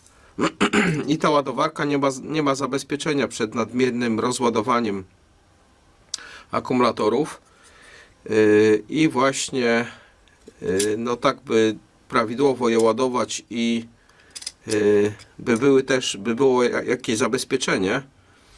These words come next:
Tu jest, y, zabezpieczenie od nadmiernego naładowania, rozładowania.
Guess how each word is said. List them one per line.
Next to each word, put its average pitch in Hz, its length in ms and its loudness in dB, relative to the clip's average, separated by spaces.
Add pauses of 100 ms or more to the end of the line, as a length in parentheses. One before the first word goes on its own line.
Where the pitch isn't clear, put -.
(380)
Tu 123 160 0
jest, 113 480 2
y, 107 320 6
zabezpieczenie 113 1120 -2
od - 520 -2
nadmiernego 117 840 -2
naładowania, 110 960 0
rozładowania. 110 960 0